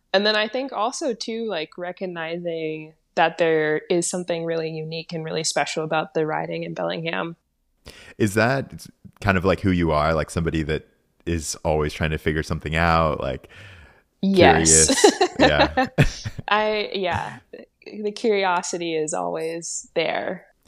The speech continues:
Speaker 2: Is that where the, the art comes from? Um, uh, because it's, it seems, it's fascinating to me that you got into it so early,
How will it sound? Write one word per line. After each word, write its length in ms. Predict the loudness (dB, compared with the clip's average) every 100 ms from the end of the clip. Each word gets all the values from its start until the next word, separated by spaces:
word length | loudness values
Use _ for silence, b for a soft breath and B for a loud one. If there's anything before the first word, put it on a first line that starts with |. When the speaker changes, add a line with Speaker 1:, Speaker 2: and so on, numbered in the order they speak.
| B B B B
Speaker 2:
Is 160 | -4 2
that 240 | 4 4
where 320 | 4 4 4
the, 520 | 2 0 -2 0 -2 -2
the 140 | -2
art 520 | 0 0 0 -2 -16 -6
comes 340 | -4 -2 -6
from? 460 | -4 -4 -4 -8 -10 -2
Um, 480 | -2 -2 -4 -8 -12 _ _ _ -4
uh, 60 | 0
because 280 | 4 4
it's, 300 | 4 2 -2 -4
it 160 | -4
seems, 640 | -2 -2 -2 -4 -4 -6 -8 b b b b b _ _
it's 180 | -2 2
fascinating 540 | 4 2 2 -2 -2 -4
to 120 | -4
me 200 | -2 0
that 160 | 0 -2
you 140 | -2
got 240 | -2 0
into 320 | 0 -2 -2 -2
it 100 | -2
so 340 | -4 -2 0
early, 720 | 2 0 0 -4 -6 -6 -8